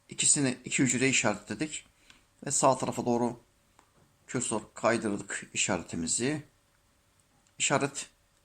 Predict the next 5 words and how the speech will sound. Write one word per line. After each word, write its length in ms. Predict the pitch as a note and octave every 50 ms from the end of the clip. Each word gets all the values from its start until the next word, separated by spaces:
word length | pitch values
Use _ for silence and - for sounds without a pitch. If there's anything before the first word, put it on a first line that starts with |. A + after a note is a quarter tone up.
| _ _ _ _ _ _ _ _ _ _ _ _ _ _
ince 500 | - C#3+ C3+ B2+ B2+ C#3 B2+ - - - -
artı 340 | A#2+ A#2 A2+ A2+ - -
işaretine 540 | B2+ A#2 - B2 A#2+ A2+ - - B2 A#2 G2+
dönüştü. 440 | F#2+ F2+ F2 E2+ - - - A2 G#2
Şimdi 500 | - - D3+ C#3 B2 C#3 C#3 C#3+ - -